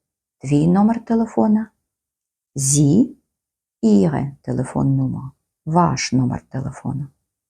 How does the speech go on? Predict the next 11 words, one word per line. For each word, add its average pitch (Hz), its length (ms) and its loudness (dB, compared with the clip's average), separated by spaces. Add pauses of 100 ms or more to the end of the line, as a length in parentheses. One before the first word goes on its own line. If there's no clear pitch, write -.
(760)
Біте, 170 600 2 (300)
біте 185 300 -2
шön. 139 580 -2 (520)
Будь 139 120 -6
ласка, 226 560 -2 (360)
велике 147 340 -2
будь 190 200 -2
ласка. 226 440 -2 (360)
Данке, 143 560 -2 (480)
данке 254 380 4
шön. 190 500 -6